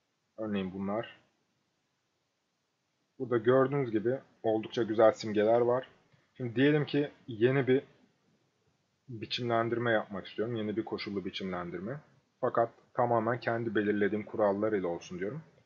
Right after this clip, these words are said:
Koşullu biçimlendirmeye tıkladım ve yeni kuralı seçiyorum. Seçtikten sonra ne olsun diyor. Yalnızca şunu, şunu içeren hücreleri biçimlendir. Diyelim.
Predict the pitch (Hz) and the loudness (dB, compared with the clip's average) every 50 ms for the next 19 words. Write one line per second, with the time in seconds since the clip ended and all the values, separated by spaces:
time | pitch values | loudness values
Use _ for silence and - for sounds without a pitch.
0 | _ _ _ _ _ - - 135 123 - 135 127 117 113 117 - 139 131 131 127 | _ _ _ _ _ -4 -2 -2 -2 0 -2 -2 0 0 -2 -2 0 0 0 2
1 | 123 120 113 104 107 101 95 - - 123 - - 123 113 120 123 127 139 - _ | 2 0 0 -2 -2 -2 -2 -4 -8 -6 0 0 0 0 0 -4 -6 -10 -16 _
2 | _ _ _ _ _ _ _ _ _ _ 127 139 127 120 120 120 123 120 - - | _ _ _ _ _ _ _ _ _ _ 0 0 2 4 2 2 2 0 -2 -2
3 | 113 113 110 113 110 - 104 90 - - 92 92 117 147 156 - _ _ _ _ | 0 2 2 0 0 0 -2 -4 -2 -4 -6 -6 -6 -8 -12 -14 _ _ _ _
4 | _ _ _ _ _ _ _ _ _ _ _ _ _ _ _ _ - - - 147 | _ _ _ _ _ _ _ _ _ _ _ _ _ _ _ _ -16 0 2 4
5 | 143 131 - - 143 - - 151 147 135 117 - 123 127 139 139 139 139 127 113 | 4 4 2 -4 -8 -4 2 2 2 2 2 2 0 0 0 0 4 4 4 4
6 | 110 - 101 92 104 123 127 131 131 127 120 120 120 110 101 120 123 120 - 120 | 4 0 -4 -4 -4 -2 0 2 2 4 4 2 0 -2 -2 -2 -2 -2 -4 -6
7 | 117 120 123 - - - - _ _ _ _ _ _ _ _ _ - - - - | -8 -8 -10 -12 -16 -20 -20 _ _ _ _ _ _ _ _ _ -14 -12 -8 -6
8 | 127 127 127 120 - 113 - - 113 104 113 113 110 120 107 104 104 110 104 104 | -2 -2 -2 -2 -2 -6 -4 -4 0 0 0 0 -2 -4 -6 -2 0 2 2 2
9 | 104 98 98 95 98 - - 95 87 85 82 82 85 85 120 - - - - _ | 2 0 0 -4 -4 -8 -8 -8 -6 -8 -8 -8 -8 -8 -10 -10 -10 -16 -20 _
10 | _ _ _ _ _ _ _ _ _ _ _ _ _ _ _ _ _ _ _ _ | _ _ _ _ _ _ _ _ _ _ _ _ _ _ _ _ _ _ _ _
11 | _ _ _ _ _ _ _ _ _ _ _ _ _ _ _ _ _ _ _ _ | _ _ _ _ _ _ _ _ _ _ _ _ _ _ _ _ _ _ _ _
12 | _ _ _ _ _ _ _ _ _ _ _ 104 107 117 127 120 107 101 107 127 | _ _ _ _ _ _ _ _ _ _ _ -8 -2 2 4 4 4 4 2 -2
13 | 139 | -6